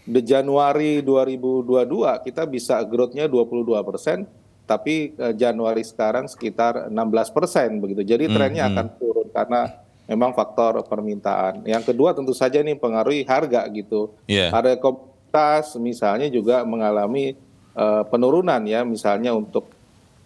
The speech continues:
Speaker 1: eh, besi, eh, apa, baja begitu ya.
Speaker 2: Iya.
Speaker 1: Itu harganya sekarang sekitar seratus dua dua, kemudian, eh, apa,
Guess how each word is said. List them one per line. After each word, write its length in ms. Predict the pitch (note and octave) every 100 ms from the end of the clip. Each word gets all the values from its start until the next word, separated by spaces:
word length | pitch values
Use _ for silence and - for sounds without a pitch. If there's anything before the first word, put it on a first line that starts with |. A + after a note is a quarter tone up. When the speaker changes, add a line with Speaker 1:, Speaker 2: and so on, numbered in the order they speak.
| -
Speaker 1:
eh, 160 | B2
besi, 640 | A2 A#2 - A#2 A2 A2 F#2+
eh, 460 | G#2 G#2+ G#2+ G#2 G2+ G#2+
apa, 320 | G#2 B2+ B2+
baja 560 | A#2 A2 A2 A2+ D3+ D3+
begitu 400 | A2 G2+ G2 A2+
ya. 240 | G#2 A#2
Speaker 2:
Iya. 320 | D3 G2 F2+ F#2+ -
Speaker 1:
Itu 240 | G#2+ - C3
harganya 400 | A#2+ A2 A2+ C3+
sekarang 320 | - A2 B2 C3
sekitar 560 | - A#2 A#2 G#2+ G#2
seratus 720 | - A2+ G#2+ - A2 - - - G#2 G#2 G2
dua 160 | G#2
dua, 480 | G#2+ E3 C3 A#2+ -
kemudian, 800 | A#2 G#2+ G#2+ G#2 G#2+ G#2+ G#2 G#2+
eh, 580 | G#2+ A2 G#2 G#2 G#2 G#2
apa, 560 | G2+ G#2+ - A#2 A2+ A2